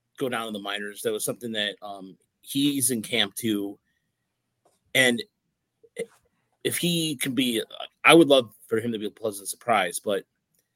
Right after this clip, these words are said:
it's a lot of, now it's still a lot of what ifs versus knowns.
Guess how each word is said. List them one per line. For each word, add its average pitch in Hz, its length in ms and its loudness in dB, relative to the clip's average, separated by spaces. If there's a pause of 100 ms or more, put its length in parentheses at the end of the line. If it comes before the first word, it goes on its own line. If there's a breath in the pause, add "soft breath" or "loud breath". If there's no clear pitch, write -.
(320)
it's 135 160 2
a 156 60 6
lot 135 260 8
of, 123 300 4
now 143 240 4
it's - 160 0
still 190 180 2
a 160 40 4
lot 127 200 4
of 95 140 -6
what 113 200 0
ifs - 520 0 (420)
versus 104 760 -6
knowns. 113 720 -2